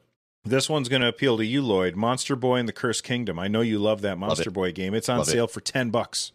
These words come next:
Speaker 1: right now.
Speaker 2: That's a
Speaker 1: Uh,
Speaker 2: good deal.
Speaker 1: and that has, you know, uh, sixty-seven percent off. Um, Resident Evil two Remake is on sale for sixteen dollars right now. Uh,
Speaker 2: Ooh.
Speaker 1: scrolling through, I know I almost bought it, but I already,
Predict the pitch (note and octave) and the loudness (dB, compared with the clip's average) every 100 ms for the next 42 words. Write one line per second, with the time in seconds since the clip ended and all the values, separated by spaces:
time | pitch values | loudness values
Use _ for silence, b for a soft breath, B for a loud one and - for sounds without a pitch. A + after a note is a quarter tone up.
0 | _ - G2+ F2 F#2+ E2+ D#2+ - - - | _ -4 -2 -2 -6 -6 -10 -14 -18 -12
1 | - - - A2+ G#2 G2+ A#2+ A#2+ A#2 A#2 | -10 -8 -2 2 2 0 0 0 2 0
2 | A#2+ G#2+ A2+ G2 - - G2+ F2 - _ | 0 0 -2 -2 -8 -6 -4 -6 -10 _
3 | G2+ G2 G2 - - D#3+ - C3+ C3+ - | -2 -2 0 -2 -2 -2 2 2 0 -6
4 | G#2+ A#2+ G#2+ - F2 F#2 - B B B | -4 -2 -2 -2 -4 -4 -8 B B B
5 | - B2+ B2+ A#2+ A2+ - _ _ - G#2 | -2 2 4 2 -2 -12 _ _ -6 2
6 | C3+ D3+ D#3 D3+ - D3+ C3+ C#3 B2 - | 2 2 0 -2 -2 -2 2 2 2 -2
7 | - C3 D3 A#2 A#2+ B2 B2+ D#3 - A#2 | 2 2 2 2 2 2 0 0 0 0
8 | A2+ A#2+ A2+ - A2+ A#2+ - A2+ A2 G2+ | 2 0 0 0 0 0 -2 0 2 0
9 | - - C3 - - D3 C#3 B2 A#2 B2 | -2 -2 -2 -4 -2 -2 0 0 2 2
10 | B2 A2 A#2 A#2 A2 G#2+ G#2+ A2+ B2+ B | 0 0 0 0 0 -2 0 -2 -4 B
11 | B B G#2+ G#2+ G#2+ F#2+ D#2+ C#3+ B2 B2+ | B B 2 4 2 0 -2 2 2 4
12 | C3 A#2 - B2 A#2+ A#2+ A#2+ A#2 b b | 0 -2 -4 2 4 4 2 -2 b b
13 | G#2 G#2+ G#2+ F#2+ G2 G2+ G2+ F2 - F2+ | -4 -2 0 -2 -2 -2 -2 -4 -2 -2
14 | F2+ F2 F#2 F#2+ G2 G#2+ G2+ G2 | 0 -2 -2 0 0 0 -2 -6